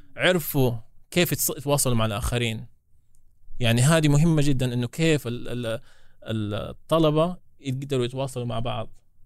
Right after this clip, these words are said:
ينفذوا مشروع أو assignment أو بحث مع فريق من غير،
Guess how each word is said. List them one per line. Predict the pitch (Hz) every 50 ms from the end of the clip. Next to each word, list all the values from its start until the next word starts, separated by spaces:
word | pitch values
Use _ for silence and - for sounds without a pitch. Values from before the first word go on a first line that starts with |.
| - - - -
ينفذوا | 131 127 139 135 - - 127 117 120 117
مشروع | 117 113 - 143 135 131 123 - - - - - - - -
أو | 113 113 113 110 107 104 95 110 107 127 135 - - 127
assignment | - - 151 143 135 127 120 120 117 113 - - - - - - _ _ _ - - - - _ -
أو | 117 117
بحث | 110 - 143 - - - - - - - - - _ _ - - - -
مع | 123 113 107
فريق | 107 - 135 143 143 139 -
من | 131 127 123
غير، | 131 147 147 139 131 127